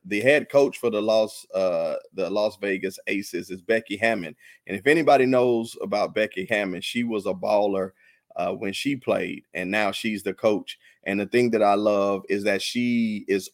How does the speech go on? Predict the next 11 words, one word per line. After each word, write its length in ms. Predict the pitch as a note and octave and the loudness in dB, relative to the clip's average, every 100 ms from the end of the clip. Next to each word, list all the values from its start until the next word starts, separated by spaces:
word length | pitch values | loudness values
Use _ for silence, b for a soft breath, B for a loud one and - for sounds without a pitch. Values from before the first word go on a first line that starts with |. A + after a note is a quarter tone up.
| - | 4
open 540 | B2 C3 C3+ C#3 D3+ _ | 4 4 0 0 -2 _
and 160 | G#2 | -2
encouraging 840 | G#2 G2+ A#2+ A#2 A2+ G2+ G#2+ F#2+ F#2+ _ _ _ _ _ _ | -2 -2 2 2 2 -2 -4 -4 -6 _ _ _ _ _ _
for 540 | A2 G#2+ G2+ G2 F2+ | 4 6 6 4 2
the, 260 | - A#2 A2+ | 2 4 4
her 220 | - A#2 A2 | 6 4 4
team 540 | - A#2+ G#2 G2 G2 - | 2 2 2 -2 -4 -4
to 140 | A2 | -4
bring 320 | F#2+ A#2 A2 | 0 0 0
the 100 | G2 | -4
personality 1300 | F#2 - G#2 - G2+ G2+ A2+ A2+ G2 - F2+ D2+ | -2 -2 -2 -4 -2 2 2 2 0 -4 -8 -8